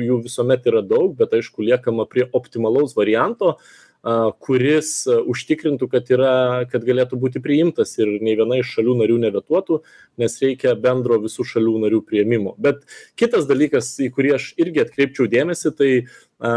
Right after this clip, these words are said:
didelis žingsnis buvo padarytas, a, Didžiojo Septintuko, a,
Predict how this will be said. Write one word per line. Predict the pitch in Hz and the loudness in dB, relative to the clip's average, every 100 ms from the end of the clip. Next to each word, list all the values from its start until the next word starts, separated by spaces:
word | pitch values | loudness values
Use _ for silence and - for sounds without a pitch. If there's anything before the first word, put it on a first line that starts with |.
| 117 117 117 | 0 -2 -4
didelis | - 123 185 151 120 | -6 -2 0 0 0
žingsnis | 151 131 131 120 | -4 -2 -2 0
buvo | 131 | 0
padarytas, | 127 117 135 - 123 - - | 0 0 -2 0 -2 -2 -6
a, | 123 | -4
Didžiojo | 113 135 143 | -2 0 0
Septintuko, | 127 117 - 107 170 165 143 123 | 0 -4 -6 -6 -2 0 2 0
a, | 123 _ _ - | -2 _ _ -8